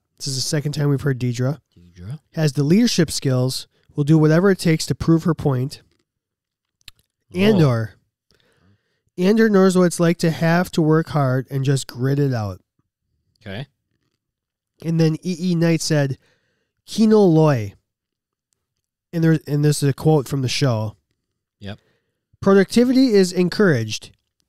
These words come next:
Speaker 1: Evaluation is c-, constant. Sick, injured, you talk to me. Problem with another inmate, I'll know before you do. Losing hope, your mind, keep it to yourself. Don't ever slow up. My line."
Speaker 2: Who is this?
Speaker 1: Kino Loy.
Speaker 2: That was Kino Loy.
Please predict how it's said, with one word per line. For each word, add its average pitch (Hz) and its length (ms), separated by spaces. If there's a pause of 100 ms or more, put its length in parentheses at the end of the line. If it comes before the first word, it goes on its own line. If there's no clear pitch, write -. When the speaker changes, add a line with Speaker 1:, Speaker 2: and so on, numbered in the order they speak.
Speaker 1:
Evaluation 185 720
is 156 240
c-, - 140 (100)
constant. 160 560 (160)
Sick, - 480 (240)
injured, 208 420
you 156 160
talk 185 280
to 180 100
me. 127 320 (420)
Problem 180 280
with 190 180
another 180 280
inmate, 208 460 (180)
I'll 151 180
know 170 200
before 175 360
you 160 160
do. 120 320
Losing 156 340
hope, 185 400 (200)
your 139 120
mind, 190 420
keep 180 200
it 160 60
to - 100
yourself. 160 480
Don't 139 220
ever 156 220
slow 160 360
up. 135 240 (280)
My 131 180
line." 120 440 (400)
Speaker 2:
Who 120 120
is 156 100
this? 254 260 (540)
Speaker 1:
Kino 170 320
Loy. 135 400 (160)
Speaker 2:
That 95 80
was 92 200
Kino 117 300
Loy. 90 460